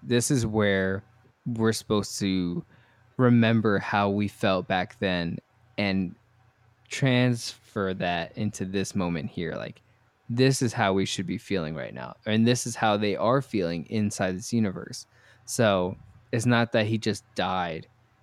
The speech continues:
and, like, the world is like, "Okay, well, he died." It's like, yo, you have to understand that Superman,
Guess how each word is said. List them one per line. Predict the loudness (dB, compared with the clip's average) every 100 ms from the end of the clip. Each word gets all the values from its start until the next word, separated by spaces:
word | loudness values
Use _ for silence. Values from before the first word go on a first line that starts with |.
| _ _ -2
and, | 0 2
like, | 0 -2 -4 -10 _ -2
the | -2
world | 0 -2 -4
is | -8
like, | -8
"Okay, | -6 0 2
well, | 2
he | 0
died." | 0 2 2 0
It's | -2
like, | -6 -6 -12 _ _ _ -2
yo, | 0 0 -2 -4
you | -2
have | 0
to | 0
understand | 0 0 -2 -2 -2
that | -4 -6
Superman, | -6 -6 0 0 2 0 -4